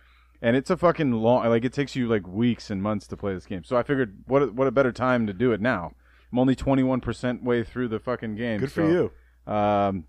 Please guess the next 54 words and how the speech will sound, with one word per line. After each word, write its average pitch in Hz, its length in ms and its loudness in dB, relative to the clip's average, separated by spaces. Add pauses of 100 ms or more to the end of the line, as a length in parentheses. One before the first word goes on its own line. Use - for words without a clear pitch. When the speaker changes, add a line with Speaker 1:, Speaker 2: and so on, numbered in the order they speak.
Speaker 1:
yeah, 104 320 2
I've 113 140 2
been 113 140 0
doing 110 200 0
that 101 200 0
Speaker 2:
<clears throat> 98 60 -4
Speaker 1:
instead 95 260 -4
of, 95 180 -4 (200)
<laughs> - 200 -20
instead - 380 -4
of 131 100 -8 (140)
watching 135 340 -4
South 120 300 -2
Korean 117 280 0
baseball. 98 480 -2
Speaker 2:
I 139 100 -2
brought 139 260 2
that 135 160 4
up 131 100 2
with 127 140 -2
Jelani 127 440 0
last 113 280 0
night. 120 120 2
We 117 120 2
did 123 180 2
a, 117 160 6
uh, 107 300 2
a - 40 -2
Zoom 131 320 2
with 120 120 2
the 117 100 -4
Slick - 320 -2
Boys, 113 380 2
with 107 120 -8
Jelani 117 460 0
and 110 100 0
Ray 110 180 0
Young. 117 340 0 (440)
They 131 120 2
did, 131 200 2
Slick 160 300 2
did 151 160 4
a, 135 280 4 (120)
a 123 80 -2
bracket 123 560 0
of 120 200 -8
the 113 100 -6
top, - 480 -2 (380)
uh, 104 360 -2 (840)
basketball 143 640 4
movies 117 340 -2
of 110 100 -8
all 107 160 0
times. 98 460 -8